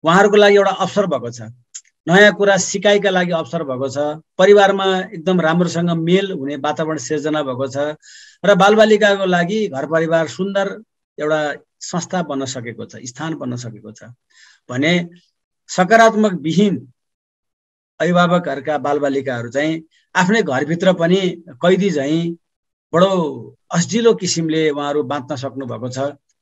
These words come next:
भन्ने हामी पाउँदछौँ। र अर्को कुरो, अहिलेको वर्तमान परिवेशमा, अ, प्रदेश सरकारले बालबालिकालाई फर्स्ट चाइल्ड भनेर, पहिलो बालबालिकालाई नै प्राथमिकता दिने किसिमले आफ्नो नीति तथा कार्यक्रमहरू तयार गरेको छ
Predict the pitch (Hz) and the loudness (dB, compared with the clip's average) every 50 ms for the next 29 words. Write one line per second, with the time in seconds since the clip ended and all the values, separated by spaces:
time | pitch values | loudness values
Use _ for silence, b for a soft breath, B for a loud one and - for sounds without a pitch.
0 | _ _ 123 127 135 135 120 123 131 135 127 131 139 139 131 139 131 135 143 151 | _ _ -6 -4 -4 -2 -2 -2 -2 -4 -4 -4 -4 -4 -4 -4 -6 -6 -6 -6
1 | 156 b b b b b b b - 175 196 214 220 214 226 190 202 214 214 220 | -8 b b b b b b b 2 4 4 6 6 4 2 2 2 4 4 4
2 | 226 226 214 180 - - 175 196 208 220 214 196 202 180 185 180 170 190 180 175 | 4 4 2 0 -2 -2 0 2 2 2 2 2 0 -2 -2 -2 -2 -2 -4 -2
3 | 175 170 165 170 170 151 151 151 147 147 143 - - 143 156 170 185 190 185 185 | -2 -4 -4 -6 -6 -6 -4 -4 -4 -4 -4 -4 -4 -4 -2 0 0 -2 -4 -8
4 | - _ _ _ _ _ _ _ _ _ _ _ _ _ _ _ _ _ _ _ | -14 _ _ _ _ _ _ _ _ _ _ _ _ _ _ _ _ _ _ _
5 | _ _ _ _ - 127 131 127 127 131 131 127 127 123 - _ _ _ _ _ | _ _ _ _ -12 -10 -10 -8 -8 -10 -10 -12 -14 -16 -20 _ _ _ _ _
6 | _ _ _ _ _ _ - 185 180 214 240 180 - 180 160 143 160 143 131 120 | _ _ _ _ _ _ -2 2 4 4 4 4 4 2 2 2 2 0 0 -2
7 | 110 107 107 107 b b b b b b b b - 131 160 180 196 190 190 185 | -6 -10 -14 -16 b b b b b b b b -2 0 2 2 4 4 4 4
8 | 185 185 180 175 165 160 160 175 190 202 190 175 143 131 - - 185 220 190 - | 4 2 2 2 2 2 4 2 2 2 -2 -6 -10 -12 -6 -2 -2 -2 -2 -4
9 | - - - - 190 170 170 180 185 180 170 143 123 120 127 131 131 139 - 185 | -8 -12 -10 -6 -2 0 0 0 0 0 -2 -4 -8 -10 -8 -8 -8 -6 0 2
10 | 196 220 240 262 233 190 185 180 185 185 180 180 180 180 185 175 170 175 208 262 | 2 4 4 2 2 2 2 2 2 2 0 0 -2 -2 -4 -4 -4 -4 -4 -6
11 | 285 226 - 185 175 165 123 156 175 175 170 - 165 147 151 151 156 147 123 147 | -8 -8 -4 -4 -4 -4 -2 -2 -4 -4 -4 -4 -6 -6 -6 -6 -8 -10 -10 -12
12 | 139 123 - 147 143 151 180 202 202 B B B B B B B - 170 160 175 | -12 -12 -10 -10 -8 -6 -4 -4 -6 B B B B B B B -6 -4 -2 0
13 | 180 170 175 190 190 190 220 208 185 151 165 160 156 170 160 160 165 170 170 165 | 0 2 2 0 0 -2 -4 -4 -4 -2 -4 -4 -2 -2 0 0 0 -2 -4 -6
14 | 165 151 135 135 143 131 139 143 143 143 139 139 135 139 135 131 135 131 123 - | -6 -4 -4 -6 -6 -6 -6 -4 -4 -4 -4 -4 -4 -4 -4 -6 -6 -8 -8 -6